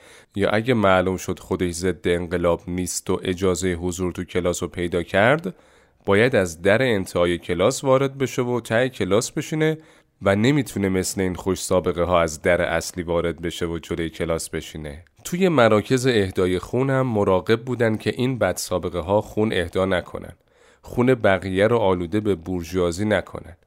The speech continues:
همین عضویت تو گاردای سرخ پلهٔ رشد و ترقی خیلیا شد و در واقع یه نوع رانت حسابی برای اعضا ایجاد می‌کرد.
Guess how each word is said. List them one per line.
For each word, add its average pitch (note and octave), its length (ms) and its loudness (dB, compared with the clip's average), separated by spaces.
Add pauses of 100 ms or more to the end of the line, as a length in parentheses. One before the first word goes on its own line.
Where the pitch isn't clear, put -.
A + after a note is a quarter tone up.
(480)
همین D3 420 -2
عضویت G#2 600 2
تو G2+ 140 -6
گاردای F#2+ 520 2
سرخ A2+ 460 0 (120)
پلهٔ G2+ 560 0
رشد G#2+ 340 -2
و F#2+ 60 0
ترقی F2+ 580 -2
خیلیا C#3 560 -2
شد A#2+ 240 -4
و A#2+ 180 0 (420)
در F2+ 180 4
واقع F2+ 460 2
یه A2 240 0
نوع A2+ 240 2
رانت G#2+ 360 2
حسابی F#2 720 0
برای E2 340 0
اعضا D#2 300 -2
ایجاد - 380 -8
می‌کرد. - 440 -18